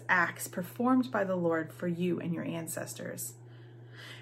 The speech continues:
After Jacob had entered Egypt, they cried out to the Lord for help, and the Lord sent them Moses and Aaron,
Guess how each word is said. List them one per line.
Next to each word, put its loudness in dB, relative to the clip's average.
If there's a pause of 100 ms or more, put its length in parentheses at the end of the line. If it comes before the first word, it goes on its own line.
(140)
After 12
Jacob 8
had 4
entered 6
Egypt, 0
they 2
cried 8
out 8
to -4
the 4
Lord 6
for 0
help, 2 (240)
and 2
the 6
Lord 6
sent 0
them 4
Moses 4
and 0
Aaron, -2